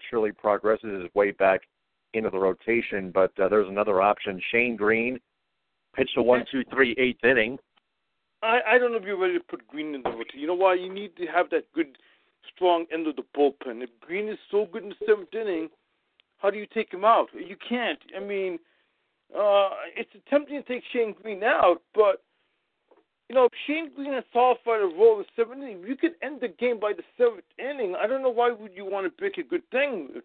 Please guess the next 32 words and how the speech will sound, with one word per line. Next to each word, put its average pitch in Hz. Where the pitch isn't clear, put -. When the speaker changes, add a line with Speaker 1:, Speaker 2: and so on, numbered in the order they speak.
Speaker 2:
Taylor. 127
I 190
don't 254
know 240
why 202
would 190
you 170
do 202
that. 107
Yeah, 240
I 240
understand 269
it's -
tempting, 214
but, 196
you 226
know, 220
and 226
this 339
is 359
why 320
you 277
want 269
your 262
starters 247
to 226
do 240
your 247
job. 302
Why, 240
you 262
can't 370